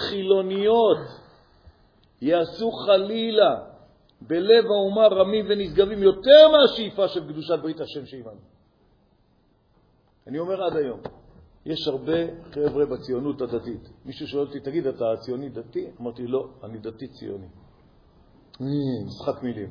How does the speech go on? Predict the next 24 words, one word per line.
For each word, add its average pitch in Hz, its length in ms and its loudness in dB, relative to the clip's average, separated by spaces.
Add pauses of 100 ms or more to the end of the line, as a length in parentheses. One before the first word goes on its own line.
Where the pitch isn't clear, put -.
(100)
אמרתי, 139 220 -12
"לא, 165 120 -8 (180)
זה 123 100 -16
לא 131 80 -10
משחק 117 300 -18
מילים. 104 160 -20 (880)
זה 113 140 -10
מה 135 120 -4
אני 135 120 -6
קודם." 110 280 -8 (1600)
לא 147 140 0
מבולבל 175 460 4
לגמרי. 127 360 0 (960)
לא 185 100 0
מבלבלים 196 400 4
אותי. 123 220 -6 (560)
עושה - 200 -4
צבא? 175 400 4 (140)
כן. 143 340 2
שירות 147 260 -10
צבאי, 170 320 -6
אה, 156 300 -4
קרבי? 156 500 -8
כן. 135 340 0